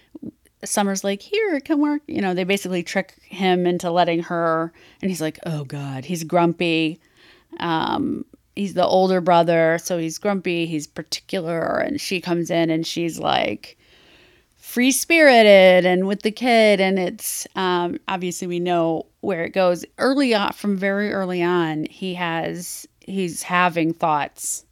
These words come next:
you know, like, "Oh, I don't wanna, like, we,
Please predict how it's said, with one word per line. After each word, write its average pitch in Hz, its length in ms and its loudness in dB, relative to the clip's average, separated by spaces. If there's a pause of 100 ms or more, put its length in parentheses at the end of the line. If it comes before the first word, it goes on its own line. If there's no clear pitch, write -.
(760)
you 208 180 -4
know, 170 240 2
like, 156 360 -4
"Oh, - 300 -20 (120)
I - 100 -16
don't 160 120 -8
wanna, 156 340 -10 (720)
like, - 220 -18
we, 156 120 -8